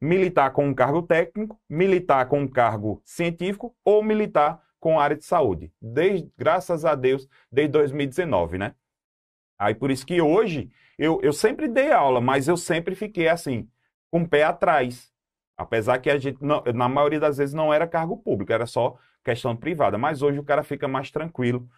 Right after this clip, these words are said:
mais de boa. Olha só a questão três, ó. O acesso à justiça é um princípio constitucional e um direito fundamental previsto no artigo quinto, inciso trinta e cinco da Constituição.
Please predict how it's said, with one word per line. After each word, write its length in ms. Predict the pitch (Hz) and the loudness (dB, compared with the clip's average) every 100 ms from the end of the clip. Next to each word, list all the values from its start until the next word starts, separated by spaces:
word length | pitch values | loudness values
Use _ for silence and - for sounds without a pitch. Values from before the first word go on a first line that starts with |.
| _ | _
mais 280 | 110 113 110 | -4 -4 -2
de 100 | 156 | -6
boa. 340 | 107 76 - _ _ _ _ _ _ - | -6 -8 -10 _ _ _ _ _ _ 0
Olha 220 | 170 208 | 2 2
só 160 | 190 | 4
a 80 | 175 | 2
questão 380 | 180 170 - 175 | 2 0 0 0
três, 360 | 170 127 98 80 | 2 2 2 -2
ó. 120 | - _ _ _ _ _ _ _ _ | -10 _ _ _ _ _ _ _ _
O 140 | 233 247 | 2 2
acesso 420 | 247 262 269 220 | 4 4 4 4
à 60 | |
justiça 640 | 180 127 - 123 120 92 85 _ _ _ - | 2 0 -2 -2 0 -4 -8 _ _ _ 0
é 140 | 175 | 2
um 100 | 214 | 2
princípio 680 | 208 175 160 - 180 214 220 | 0 -2 -4 -2 -2 -2 -2
constitucional 840 | 190 175 170 170 123 104 107 165 _ | 0 0 0 0 2 2 0 -4 _
e 120 | 151 196 | -2 0
um 80 | |
direito 320 | 185 175 180 - | 2 2 0 -2
fundamental 580 | 190 180 165 160 143 | 0 0 0 2 2
previsto 480 | 143 160 127 135 147 | 2 0 0 -2 -2
no 80 | 151 | -2
artigo 340 | 143 156 160 | -2 -2 -4
quinto, 480 | 160 135 123 123 151 - | -4 -4 -4 -4 -8 -6
inciso 640 | 147 - 123 120 127 127 | -8 -4 -2 -2 -6 -8
trinta 300 | - 135 127 | -6 -4 -2
e 80 | 143 | -4
cinco 400 | - 117 85 - _ _ _ _ | -4 -6 -8 -12 _ _ _ _
da 120 | - 110 | 0 0
Constituição. 680 | 123 120 131 123 104 73 | 0 -4 -4 -2 -4 -6